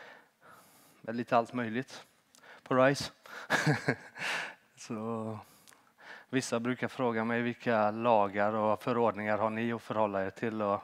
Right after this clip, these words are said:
jag brukar säga: "Det är bättre att börja från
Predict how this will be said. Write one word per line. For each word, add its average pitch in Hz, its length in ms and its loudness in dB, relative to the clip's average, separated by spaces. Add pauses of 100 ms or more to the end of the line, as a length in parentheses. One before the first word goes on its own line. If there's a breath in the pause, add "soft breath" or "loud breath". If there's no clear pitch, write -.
(120)
jag 104 180 -6
brukar 113 280 -4
säga: 107 460 2 (300 loud breath)
"Det - 80 -2
är 120 40 -4
bättre 120 320 2
att 117 60 -2
börja 113 520 2 (420)
från 113 260 -2